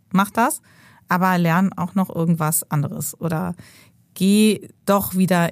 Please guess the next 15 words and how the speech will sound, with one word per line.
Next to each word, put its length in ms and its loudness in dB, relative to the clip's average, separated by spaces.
in 540 2
den 160 0
Verlag 680 -2
und 600 -6
lern 320 2
was 180 -2
dazu. 600 -2
Also 160 0
meine, 400 2
ich 80 -8
glaub, 140 -2
mein 180 2
Erfolg 560 0
als 140 -6
Übersetzerin 840 -2